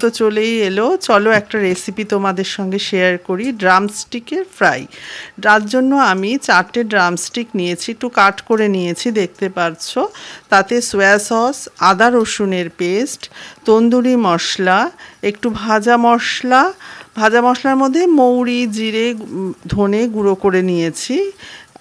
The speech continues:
আর গরম মশলা, লেবুর রস, আর লঙ্কার গুঁড়ো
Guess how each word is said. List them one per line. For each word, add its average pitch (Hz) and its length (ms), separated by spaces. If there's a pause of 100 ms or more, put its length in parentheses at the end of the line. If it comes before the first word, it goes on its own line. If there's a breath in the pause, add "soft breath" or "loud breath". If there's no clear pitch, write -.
আর 180 80 (160)
গরম 214 320 (120)
মশলা, 202 500 (480 loud breath)
লেবুর 220 400 (140)
রস, 175 360 (840 loud breath)
আর 180 80 (240)
লঙ্কার 214 440 (140)
গুঁড়ো 190 280